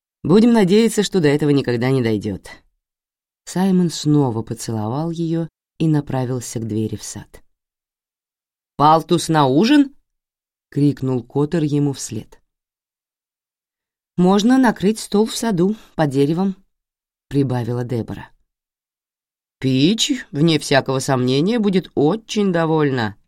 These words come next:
ответил Саймон. Он вышел, и они слушали его шаги на ступеньках.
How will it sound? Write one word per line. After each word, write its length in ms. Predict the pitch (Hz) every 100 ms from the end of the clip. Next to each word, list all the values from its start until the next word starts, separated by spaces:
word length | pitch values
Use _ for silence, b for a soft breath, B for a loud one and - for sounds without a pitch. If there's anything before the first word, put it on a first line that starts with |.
| _ _ _ _ _
ответил 640 | 139 147 147 135 123 123 113
Саймон. 500 | - 107 95 101 - _ _ _ _ _ _ _ _ _ _ _ _ _ _
Он 240 | - 233 233
вышел, 500 | 165 214 - 226 226 _ _ _ _ _
и 120 | 180
они 240 | 175 208
слушали 540 | 214 - 180 185 185 175
его 300 | 170 147 147
шаги 360 | - 131 123
на 120 | 127 123
ступеньках. 800 | - 113 107 101 - - -